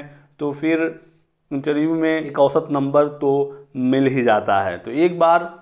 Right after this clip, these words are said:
आप पूरी कोशिश करके पीसीएस का एग्ज़ाम दे सकते हैं, यदि आपका सपना है पीसीएस अधिकारी बनना। उसके बाद देखिए, मैं आपको कुछ और पद दिखाना चाहता हूं जिसके बारे में छात्र पूछ रहे थे।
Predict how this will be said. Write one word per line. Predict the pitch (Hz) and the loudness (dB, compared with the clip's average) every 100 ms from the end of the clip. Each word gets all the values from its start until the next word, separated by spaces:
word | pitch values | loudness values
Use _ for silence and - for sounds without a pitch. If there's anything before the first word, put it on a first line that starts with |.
| _ _ - | _ _ 0
आप | 127 131 165 | 0 0 0
पूरी | 165 170 | 4 4
कोशिश | 156 147 156 | 2 -4 -6
करके | - 139 139 156 160 160 - _ _ _ _ _ _ _ 131 | -2 -2 -2 -2 -2 -4 -14 _ _ _ _ _ _ _ -6
पीसीएस | 127 147 143 | -2 0 0
का | 139 | 0
एग्ज़ाम | 131 127 131 131 123 | 0 0 2 2 0
दे | 123 139 | -2 -2
सकते | 143 139 143 | -2 -6 -6
हैं, | 143 147 147 | -6 -6 -4
यदि | 123 131 127 131 | -2 -2 -6 -4
आपका | 127 120 120 - _ - 117 113 113 - | 0 0 -2 -10 _ -2 0 0 -6 -6
सपना | 127 - 143 127 | -4 0 0 0
है | 117 113 | -2 -6
पीसीएस | 131 123 123 117 117 | -10 -8 -4 -4 -4
अधिकारी | 120 113 110 104 101 110 110 | -8 -8 -4 -4 -4 -8 -8
बनना। | 110 113 107 95 - - _ _ _ _ 156 | -6 -4 -2 -2 -2 -14 _ _ _ _ -10
उसके | - 196 | 2 4
बाद | 185 180 | 4 6
देखिए, | 175 190 185 | 4 4 4
मैं | 170 | 4
आपको | 165 | 2
कुछ | 165 156 | -2 2
और | 160 160 156 | 4 4 0
पद | |
दिखाना | 151 151 151 | 0 -2 -2
चाहता | 147 143 143 151 | 2 2 4 2
हूं | 151 | 2
जिसके | 147 143 147 | -2 -2 -2
बारे | 131 131 147 | 4 4 4
में | 143 139 | 0 -4
छात्र | 139 - 135 139 135 | -4 0 2 0 -6
पूछ | 127 131 | -6 -4
रहे | 143 139 | 0 0
थे। | 143 151 | 2 0